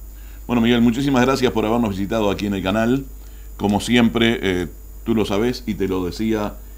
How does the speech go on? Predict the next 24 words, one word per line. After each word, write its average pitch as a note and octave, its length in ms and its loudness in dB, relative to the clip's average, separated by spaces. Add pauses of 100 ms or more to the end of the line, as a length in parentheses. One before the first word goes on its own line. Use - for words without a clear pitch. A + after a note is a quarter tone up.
en G2 240 -2
la F#2+ 120 0
nota G#2 380 0
de, E2+ 360 -2
de F#2 120 -2
asunción G2 880 -2
de, E2 360 -2
de F2 160 -2
esta F#2+ 240 -4
nueva F#2+ 240 -2
presidencia F2+ 840 -4 (300)
en E2+ 160 -4
tus F2 140 -6
manos, A2+ 460 -2 (380)
eh, F2 400 -2
nuestro F#2 300 -2
canal G2 320 -2
está F#2+ 320 -2
siempre G2 520 -4
disponible F#2+ 640 -4
con F#2 140 -6
las F2+ 100 -8
tranqueras F#2+ 420 -6
abiertas G#2 540 -4